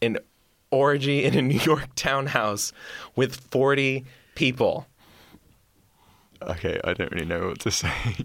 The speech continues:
Speaker 2: to that. Where, where, were, were people interacting with the baboon? Was it
Speaker 1: Um, people were interacting in that they were running the fuck away. The only thing I can compare it to is imagine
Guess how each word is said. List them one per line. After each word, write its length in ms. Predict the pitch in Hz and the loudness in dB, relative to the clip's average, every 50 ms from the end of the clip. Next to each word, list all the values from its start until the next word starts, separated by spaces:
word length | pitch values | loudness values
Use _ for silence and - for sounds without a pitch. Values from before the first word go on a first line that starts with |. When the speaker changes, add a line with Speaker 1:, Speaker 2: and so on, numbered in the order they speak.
| - | -10
Speaker 2:
to 160 | - - - | -8 -8 -6
that. 300 | - - - - 80 - _ _ - - - - 90 92 87 - 101 - | -6 -6 -6 -8 -8 -12 _ _ -10 -8 -8 -6 -6 -8 -8 -8 -10 -10
Where, 180 | 113 120 117 - | -8 -8 -8 -6
where, 300 | - 107 117 127 135 135 135 - - - _ - _ _ _ _ _ _ _ _ _ - 95 | -4 -2 -2 -2 -2 -4 -6 -10 -20 -20 _ -20 _ _ _ _ _ _ _ _ _ -6 0
were, 140 | 101 107 - | 0 0 0
were 320 | - - 87 92 101 95 | 0 -4 -6 -4 -4 -4
people 220 | - 101 95 92 | -2 -4 -4 -4
interacting 520 | - 92 85 - 87 85 98 95 - - 110 | -4 -4 -4 -2 -2 -2 -2 -4 -4 -6 -6
with 80 | 104 | -4
the 80 | 95 - | -4 -4
baboon? 420 | - 95 95 95 98 101 107 107 | -4 -4 -2 -2 -2 -2 -2 -4
Was 160 | 98 92 87 87 | -4 -6 -6 -8
it 160 | - - - _ _ _ - | -10 -12 -14 _ _ _ -4
Speaker 1:
Um, 500 | 143 143 139 127 120 113 107 123 127 131 - _ - - - - - - _ _ _ _ _ _ _ _ _ _ _ - - 123 131 - 135 | -2 0 2 2 2 2 0 -4 -4 -6 -14 _ -20 -20 -20 -20 -20 -20 _ _ _ _ _ _ _ _ _ _ _ -20 -18 -18 -16 -14 -8
people 260 | - 156 160 151 175 160 | -6 -4 -4 -2 -4 -4
were 160 | 143 131 123 | -2 -2 -2
interacting 680 | - 127 127 123 131 117 113 110 110 - 120 113 113 | -2 -2 -2 -2 0 0 0 0 0 0 -2 -2 0
in 140 | 110 110 110 | 0 0 0
that 180 | 107 101 95 - | -2 -2 -2 -2
they 120 | 101 101 | 0 0
were 160 | 104 104 101 | 2 0 0
running 540 | 95 98 104 120 127 123 120 110 107 107 104 | -2 -2 0 2 2 2 2 0 -2 -2 -2
the 100 | 92 101 | -2 -4
fuck 280 | 92 - 113 98 - 104 | -2 0 -2 -2 0 -2
away. 580 | 90 90 107 127 113 101 90 82 107 113 98 - - | -2 0 2 2 2 2 0 -2 -4 -6 -8 -10 -12
The 280 | 143 143 135 135 160 | -10 -8 -4 -2 0
only 220 | 175 185 196 202 196 | 0 0 0 -2 0
thing 180 | - 175 160 | 0 0 0
I 120 | 143 131 123 | 0 0 0
can 200 | - 127 117 110 | 0 -2 -2 -2
compare 400 | - - 113 101 - 113 113 110 | -2 -4 -2 0 2 2 2 2
it 100 | 101 - | 0 0
to 160 | - 113 107 | 0 2 2
is 120 | 110 98 | 2 2
imagine 480 | 120 123 131 131 143 143 147 139 139 | 2 2 2 2 2 2 0 0 -2